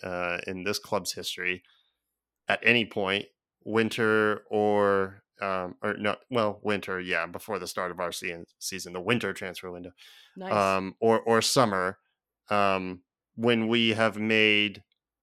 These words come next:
Speaker 1: this many good, impactful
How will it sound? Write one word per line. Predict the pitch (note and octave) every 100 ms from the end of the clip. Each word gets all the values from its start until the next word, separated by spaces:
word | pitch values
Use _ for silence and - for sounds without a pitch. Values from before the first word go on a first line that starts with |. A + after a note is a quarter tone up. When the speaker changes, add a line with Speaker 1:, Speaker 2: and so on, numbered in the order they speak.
| _ _ _ _ _
Speaker 1:
this | G#2+ G#2+ B2+ B2 B2
many | A#2 A2+ A2 G#2+ G2+ G2+ G2 _ _ _ _ - G#2+
good, | G#2 A#2+ A#2+ G#2+ G2+ _ -
impactful | G#2+ G2 - A2+ - - -